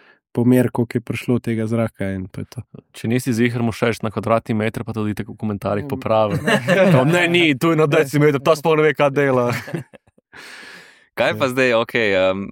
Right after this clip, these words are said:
Speaker 3: odkar je prišel carving, kaj pa zdaj v zadnjih, ne vem, petnajstih, dvajsetih letih največja sprememba v tehnologiji pri smučanju?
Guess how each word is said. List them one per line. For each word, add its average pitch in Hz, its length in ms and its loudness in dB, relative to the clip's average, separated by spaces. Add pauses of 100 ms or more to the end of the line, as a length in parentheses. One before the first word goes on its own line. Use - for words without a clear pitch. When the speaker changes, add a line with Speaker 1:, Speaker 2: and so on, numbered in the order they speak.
(180)
Speaker 3:
odkar 110 420 -4
je 110 80 -4
prišel 98 260 -8
carving, 123 560 -2
kaj 113 240 -2
pa 113 100 -4
zdaj 107 160 -2
v 104 80 -2
zadnjih, 107 460 0
ne 90 140 -6
vem, 92 240 -2
petnajstih, 101 440 -4
dvajsetih 101 380 -4
letih 95 340 -2 (800)
največja 101 600 0 (160)
sprememba 98 560 0
v 80 60 -2
tehnologiji 90 520 -2
pri 80 140 -8
smučanju? 85 500 -10